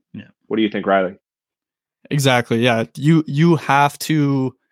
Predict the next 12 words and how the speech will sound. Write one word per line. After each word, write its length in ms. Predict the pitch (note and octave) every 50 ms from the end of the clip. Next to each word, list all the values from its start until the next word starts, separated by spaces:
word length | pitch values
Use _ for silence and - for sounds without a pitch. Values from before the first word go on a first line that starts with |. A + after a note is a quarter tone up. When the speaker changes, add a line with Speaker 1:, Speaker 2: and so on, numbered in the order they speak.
| _ _ _ _ _ -
Speaker 3:
I 100 | - C#3
don't 180 | D3+ D#3+ D#3 D3+
think 140 | E3+ E3 D3+
there's 180 | E3 C#3+ B2 -
any 260 | - C3+ C3+ C#3 C#3 C#3+
denying 640 | C3 C3+ B2 A#2+ A2+ A#2 A#2 A#2+ B2 B2+ C3+ B2
that 320 | A#2+ A2+ A#2+ - - - _ _ _ -
Christian 400 | - - C3 B2 - - C#3+ C#3
McCaffrey 800 | C3 B2 - C3 A#2 A#2 A2+ - - C3 B2+ B2 B2+ B2+ B2 -
is, 580 | B2 A#2+ A2+ A2+ A2+ A2 G#2+ F#2 - - - - _ _ _ _ _ _ _ _ _ _ _ _ _ _ _ _ _ _
he's 320 | _ - - D3 D3 C3+ B2
gonna 440 | C#3+ C#3+ D3 D3 D3 C#3 C3+ B2+